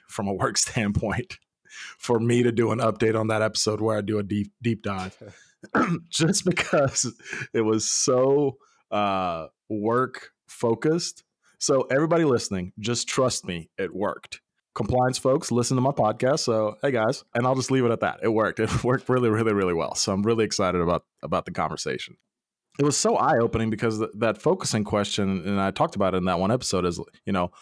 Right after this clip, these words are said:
what's the one thing you can do this week or day or whatever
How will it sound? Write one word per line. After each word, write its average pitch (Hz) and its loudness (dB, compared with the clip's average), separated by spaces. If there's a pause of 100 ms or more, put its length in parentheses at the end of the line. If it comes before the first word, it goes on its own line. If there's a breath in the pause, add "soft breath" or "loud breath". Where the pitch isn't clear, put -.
(140 soft breath)
what's 127 2
the 135 2
one 113 2
thing 110 2
you 104 2
can 104 0
do 101 2
this 101 0
week 107 2
or - 0
day 101 2
or 92 2
whatever 95 0